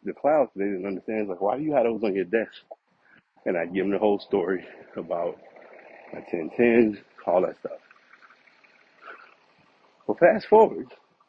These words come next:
before the job that I have now,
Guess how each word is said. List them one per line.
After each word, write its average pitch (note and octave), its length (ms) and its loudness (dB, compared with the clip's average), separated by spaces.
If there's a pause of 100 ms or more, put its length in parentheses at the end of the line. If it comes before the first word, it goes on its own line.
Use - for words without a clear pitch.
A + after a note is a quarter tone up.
(4000)
before D#3+ 600 0
the D3+ 120 -2
job C3+ 340 0
that C3 100 2
I B2 80 0
have G#2 240 0
now, F#2+ 500 -4